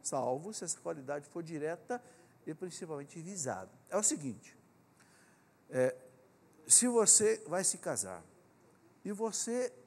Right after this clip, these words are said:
exige alguma coisa para se casar, "Olha, eu quero me casar com você se você for católico, praticante, como eu sou." "Ah, eu sou católico, praticante."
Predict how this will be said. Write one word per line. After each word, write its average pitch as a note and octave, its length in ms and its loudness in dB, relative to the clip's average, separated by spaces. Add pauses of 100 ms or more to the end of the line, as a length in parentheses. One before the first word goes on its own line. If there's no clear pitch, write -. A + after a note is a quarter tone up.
(160)
exige G3+ 640 0
alguma C#3 300 -6
coisa D3+ 400 -8
para E3 260 -6
se E3 140 -16
casar, D#3 320 -8
"Olha, B2+ 160 -2
eu C3 80 -4
quero F#3 260 -2
me F3+ 120 -8
casar A#2 280 -6
com A#2 140 -10
você G#2+ 480 -4 (1200)
se - 200 0
você G#3+ 420 -2
for G3+ 220 -8
católico, F3+ 580 2 (960)
praticante, D#3+ 800 -6
como D3+ 180 -8
eu D3+ 100 -6
sou." F#2 280 -16 (640)
"Ah, F3 120 4
eu G#3+ 140 6
sou G3+ 160 -4
católico, D#3 560 -2
praticante." A#2+ 500 -10